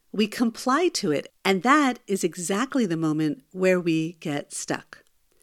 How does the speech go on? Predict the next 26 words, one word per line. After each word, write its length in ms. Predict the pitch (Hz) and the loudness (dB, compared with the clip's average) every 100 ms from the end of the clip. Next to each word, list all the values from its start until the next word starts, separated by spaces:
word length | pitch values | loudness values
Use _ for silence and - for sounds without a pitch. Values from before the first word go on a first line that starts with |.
| _ _ _ | _ _ _
So 180 | - 214 | -2 4
let 220 | 214 226 | 6 6
me 80 | 269 | 2
give 220 | 240 208 | 2 2
you 120 | 185 | 2
an 60 | 180 | 2
example. 560 | 175 - 156 131 - - _ _ _ _ _ | 0 0 -2 -2 -10 -12 _ _ _ _ _
Last 340 | 196 220 277 - | -2 0 0 2
night, 280 | 214 202 - | 2 2 0
I 140 | 190 | 0
made 220 | 180 175 | 2 0
some 260 | 175 185 170 | 0 -2 -2
bread. 380 | 160 156 - - _ _ _ _ _ _ _ | 0 0 0 -10 _ _ _ _ _ _ _
Around 400 | 196 196 190 185 | 2 4 4 2
six 240 | - 254 277 | 0 -2 -2
o'clock 400 | 262 226 214 - _ - | 0 0 0 -6 _ -2
in 100 | 180 | 0
the 180 | 165 | 2
evening, 420 | 277 - 254 233 220 | 0 0 0 0 -2
the 240 | 170 170 151 | 0 0 0
timer 400 | - 226 233 220 | -2 -2 -2 -2
went 180 | 202 | -2
off 220 | 190 175 - | -2 -4 -6
in 140 | 165 | -6
the 140 | 156 - | -6 0
oven, 380 | 269 302 311 | 0 2 2